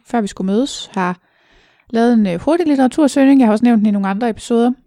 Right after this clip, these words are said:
Og der fandt jeg faktisk, øh, et ord, jeg godt selv godt kan lide. En algoritme for, hvordan man skriver artikler.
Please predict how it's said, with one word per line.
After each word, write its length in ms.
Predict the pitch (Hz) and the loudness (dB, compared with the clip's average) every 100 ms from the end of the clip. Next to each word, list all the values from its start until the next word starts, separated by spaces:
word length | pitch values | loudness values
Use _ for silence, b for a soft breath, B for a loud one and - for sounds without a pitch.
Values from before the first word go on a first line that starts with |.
| _ _ - | _ _ -8
Og 40 | 226 | -4
der 60 | |
fandt 220 | 240 302 226 | -2 2 0
jeg 80 | 202 | 0
faktisk, 360 | 214 214 - | -2 -2 -4
øh, 300 | 185 180 180 - _ _ _ | -4 -2 -4 -8 _ _ _
et 100 | 208 | -4
ord, 120 | 226 208 | 0 0
jeg 100 | 185 | -2
godt 160 | 196 | -4
selv 160 | 240 214 | -4 -4
godt 140 | 196 | -4
kan 120 | 220 | -2
lide. 200 | 202 220 - - | -4 -4 -8 -6
En 120 | 196 | -4
algoritme 540 | 202 202 240 277 226 | -4 -2 -2 0 -2
for, 260 | 202 208 214 | 0 -2 -4
hvordan 180 | - 208 | -6 -6
man 100 | 214 | -4
skriver 240 | - 202 190 | -6 -6 -6
artikler. 340 | - 240 | -8 -10